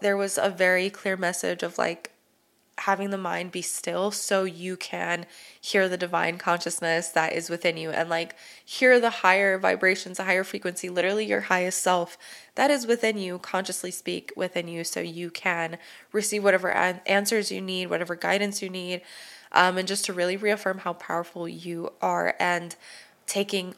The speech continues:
all of your power back and just realizing how powerful you are. Uh, another thing I wrote was, "Many have opportunities of things coming into fru-,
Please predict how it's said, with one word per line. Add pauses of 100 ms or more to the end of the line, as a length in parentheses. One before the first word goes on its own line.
all
of
your
power
back
and
just
realizing
how
powerful
you
are. (580)
Uh,
another
thing
I
wrote
was,
"Many
have
opportunities
of
things
coming
into
fru-,